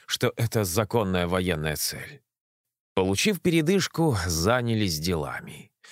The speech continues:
Я вспомнил про дроида, который подключился к зарядной станции в трюме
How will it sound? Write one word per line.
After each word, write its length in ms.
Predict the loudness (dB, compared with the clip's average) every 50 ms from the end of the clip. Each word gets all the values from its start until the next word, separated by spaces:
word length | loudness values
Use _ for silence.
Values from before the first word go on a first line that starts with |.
| -16 -8 -2
Я 180 | 0 0 0
вспомнил 580 | 0 -2 -2 -2 0 0 2 2 2 2 2 2
про 220 | 2 2 2 2
дроида, 460 | 2 2 2 4 4 2 2 2 2
который 400 | 2 0 0 2 2 2 2 2
подключился 800 | 2 0 -2 -2 0 -2 0 0 0 0 0 0 0 0 0 -2
к 60 | 0 0
зарядной 480 | 2 2 4 4 2 2 2 0 -2
станции 540 | 0 0 0 0 0 0 -2 -2 0 0 0
в 100 | 0 0
трюме 520 | 0 2 2 2 2 2 0 -4 -6 -10